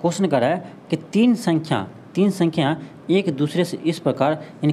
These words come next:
कोप्राइम है, यानी सहअभाज्य है कि उनमें से पहले दो का गुणनखंड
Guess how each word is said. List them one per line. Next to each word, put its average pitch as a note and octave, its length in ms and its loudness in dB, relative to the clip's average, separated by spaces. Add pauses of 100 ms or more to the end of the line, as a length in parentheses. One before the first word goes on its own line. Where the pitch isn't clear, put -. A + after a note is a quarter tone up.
कोप्राइम C#3+ 520 0
है, B2+ 120 2
यानी D3+ 120 0
सहअभाज्य B2+ 600 0
है A2 200 2 (280)
कि E3 120 -2
उनमें D#3 280 4
से E3+ 160 -2 (100)
पहले D3+ 380 2 (300)
दो E3+ 300 2 (140)
का A#2 200 2
गुणनखंड B2+ 580 0